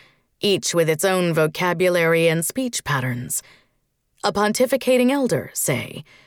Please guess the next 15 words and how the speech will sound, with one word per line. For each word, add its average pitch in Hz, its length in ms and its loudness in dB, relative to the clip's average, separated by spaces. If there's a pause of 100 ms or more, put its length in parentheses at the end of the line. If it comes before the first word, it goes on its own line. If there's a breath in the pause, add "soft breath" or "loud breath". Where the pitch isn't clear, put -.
(180 soft breath)
followed 156 500 0
by 170 180 0
a 160 140 2
sarcastic 180 800 -2
wit. 202 400 -6 (1160)
Rushdie's 302 800 2
protagonists 151 1000 -2 (360 loud breath)
also 277 480 0
have 151 200 0
a 147 100 0
hard 151 280 0
time 156 320 0
staying 151 380 0
in 131 120 0
character. 139 640 -4